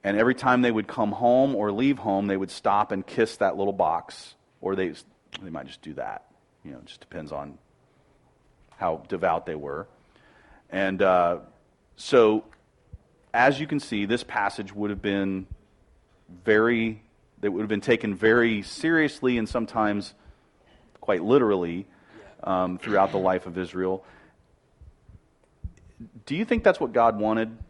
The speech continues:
Speaker 1: for us to do, was tie little boxes to our foreheads and our hands?
Speaker 2: No.
Speaker 1: No? What does he want?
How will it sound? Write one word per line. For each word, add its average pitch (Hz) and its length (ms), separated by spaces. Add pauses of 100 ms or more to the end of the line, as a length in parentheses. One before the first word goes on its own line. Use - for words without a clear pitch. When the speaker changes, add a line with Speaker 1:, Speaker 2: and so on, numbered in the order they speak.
(140)
Speaker 1:
for 110 120
us 107 140
to 104 100
do, 107 220
was 98 120
tie 107 180
little 98 180
boxes 95 380
to 104 120
our 92 100
foreheads 92 440
and 87 100
our 85 80
hands? 92 260
Speaker 2:
No. 90 220 (320)
Speaker 1:
No? 95 140
What 117 140
does 131 60
he 147 60
want? 92 420